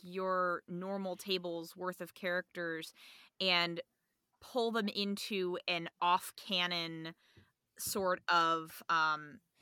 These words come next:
you know, situation and play existing characters. 'Cause I know for me, sometimes I get overwhelmed by creating new characters.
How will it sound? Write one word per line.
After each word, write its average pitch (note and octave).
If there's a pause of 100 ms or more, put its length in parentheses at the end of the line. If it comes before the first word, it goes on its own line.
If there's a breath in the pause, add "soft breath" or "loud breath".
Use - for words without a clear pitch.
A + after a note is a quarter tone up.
(160)
you F#3+
know, E3+ (260)
situation E3+ (680)
and G3+
play A3+ (160)
existing G3
characters. G3+
'Cause -
I C#5
know E4
for C4+
me, A#3
sometimes F#3
I F3+
get F3
overwhelmed E3
by D#3+
creating F3
new F#2+
characters. -